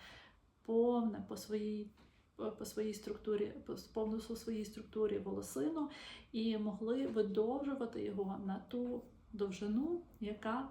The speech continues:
вам найбільше пасує. Я надіюся,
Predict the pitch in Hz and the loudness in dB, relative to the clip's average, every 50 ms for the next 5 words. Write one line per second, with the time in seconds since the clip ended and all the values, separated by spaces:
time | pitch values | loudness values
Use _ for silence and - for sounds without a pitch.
0 | - - 196 196 208 226 240 - - - - 220 196 190 180 208 214 214 208 - | -8 -8 -4 -2 0 0 0 -2 -4 -6 -6 -4 -2 -2 -2 -2 -4 -4 -4 -6
1 | - 202 - - - - - - - - - 220 220 - - 196 190 185 180 175 | -6 -8 -8 -12 -16 -20 -20 -20 -10 -6 -4 -4 -4 -2 -2 0 0 0 0 -2
2 | 180 - - - 240 285 277 269 247 226 226 240 226 226 220 - - - 196 - | -4 -8 -4 -2 0 2 4 4 4 2 2 0 0 -2 -2 -4 -6 -8 -8 -8